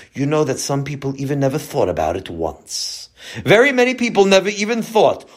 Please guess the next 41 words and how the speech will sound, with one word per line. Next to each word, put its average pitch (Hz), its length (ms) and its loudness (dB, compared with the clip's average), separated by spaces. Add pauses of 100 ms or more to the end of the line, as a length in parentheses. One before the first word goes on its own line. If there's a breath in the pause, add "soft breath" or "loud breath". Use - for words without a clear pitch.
(120 loud breath)
once 294 580 4
about 202 320 2
the 220 80 -2
great 196 300 2
gift 269 280 -2
of 175 160 -4
two 311 220 2
ears. 104 580 -8 (180 soft breath)
So 131 220 -8
at 113 140 -8
least 147 420 -18 (300 soft breath)
that 123 400 -2
we 123 200 -10
learned 104 400 -10
here 107 200 -12
tonight, - 640 -14 (360 soft breath)
that 101 120 -14
you - 80 -14
must - 320 -6
engender 110 520 -6
a 107 60 -2
feeling 110 420 -10
of 120 120 -8
gratitude 110 720 -2
for - 340 -2
the 180 140 2
ability 165 420 0
to 277 160 4
hear. 190 320 -2 (800 loud breath)
And 123 220 -8
even 165 300 -4
if - 180 -6
years 101 540 -6
may 101 160 -4
pass 101 340 -2
by 101 300 2
before 113 340 -4
you 131 180 2
actually 135 460 0
appreciate 190 640 2
it, - 340 -4